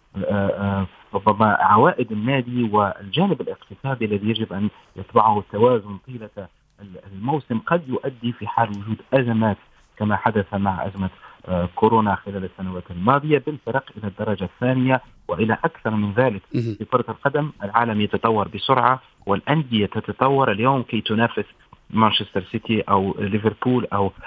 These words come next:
Speaker 1: آه، أيضا أرسنال أو الفرق الكبيرة على المستوى الأوروبي. يجب أن تكون حذر جدا وذكي في التعامل. لذلك نلاحظ هناك تغييرات كثيرة في مناصب المدير الرياضي، المدير الإداري،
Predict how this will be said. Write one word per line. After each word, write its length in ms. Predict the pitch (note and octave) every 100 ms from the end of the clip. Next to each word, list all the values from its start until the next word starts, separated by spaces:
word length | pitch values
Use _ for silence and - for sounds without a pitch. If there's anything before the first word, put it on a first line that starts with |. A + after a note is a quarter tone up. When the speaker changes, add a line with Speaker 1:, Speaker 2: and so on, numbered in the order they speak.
| - -
Speaker 1:
آه، 400 | F2+ F#2 - E2 G2+
أيضا 320 | G#2+ G2 F#2 -
أرسنال 480 | A#2 - A#2+ A#2+
أو 160 | - G#2
الفرق 380 | - F3+ F3 A2+
الكبيرة 560 | G2+ G2+ C3 C3 F#2 - - _
على 140 | - G2+
المستوى 420 | G#2+ - G#2+ F#2+
الأوروبي. 440 | - G#2 C3 A#2+
يجب 220 | A2 G2+ G2+
أن 100 | F#2+
تكون 300 | G2 B2+ A#2
حذر 360 | C3 A2+ G2+
جدا 420 | G#2 A#2+ - A#2+
وذكي 480 | A2+ G2+ G#2 - C#3 - - _ -
في 40 |
التعامل. 500 | G#2+ F#2+ F#2+ A2 G2
لذلك 340 | G#2 C3+ D#3 - _ _
نلاحظ 440 | A2+ A#2 C3 B2+ G2+
هناك 200 | A2 A#2
تغييرات 340 | G#2+ A2 A2 G#2 -
كثيرة 480 | F#2+ C3 B2+ G2+ - _ _ -
في 160 | G#2+ -
مناصب 460 | G#2 A#2 A#2+ A2+ G#2
المدير 440 | G2+ G2+ G#2+ G2
الرياضي، 460 | F#2 G2+ A#2 A2+ G#2+
المدير 400 | F2+ F2+ G2+ F2
الإداري، 540 | - - A#2 A2+ A2